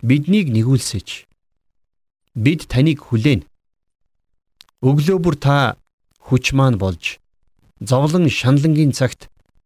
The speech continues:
та аврал минь байгаач. За, Бурхныг найдан хүлээж байгаа хүн яаж залбирах ёстойг бид сая уншлаа.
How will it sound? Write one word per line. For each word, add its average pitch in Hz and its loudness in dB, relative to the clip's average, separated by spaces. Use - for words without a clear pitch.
та 120 -2
аврал 117 -2
минь 117 0
байгаач. - -10
За, 113 -4
Бурхныг 120 -2
найдан 135 0
хүлээж 123 -2
байгаа 110 -4
хүн 175 -6
яаж 135 0
залбирах 110 -6
ёстойг - -6
бид 113 -2
сая 87 -6
уншлаа. - -10